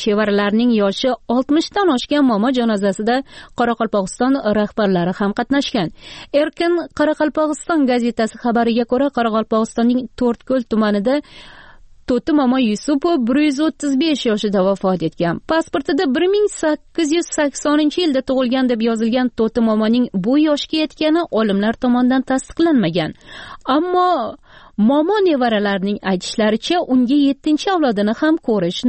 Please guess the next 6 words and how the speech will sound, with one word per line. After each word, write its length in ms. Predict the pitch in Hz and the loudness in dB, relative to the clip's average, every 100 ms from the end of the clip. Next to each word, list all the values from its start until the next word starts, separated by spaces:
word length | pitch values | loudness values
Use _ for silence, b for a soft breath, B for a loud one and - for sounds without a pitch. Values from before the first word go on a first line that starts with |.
| 262 | 2
nasib 380 | 285 - 294 - | 0 -2 -6 -4
qilgan. 340 | 170 175 175 175 277 | -4 -2 -2 -4 -2
Ozodlikning 480 | 330 359 330 - 415 - | -2 -2 -4 -2 -2 0
To'rtko'ldagi 560 | 359 - 359 302 285 311 | -2 -2 -2 0 2 2
manbalariga 540 | 294 269 269 262 254 262 | 2 0 0 0 0 0
ko'ra, 180 | 269 294 | 0 2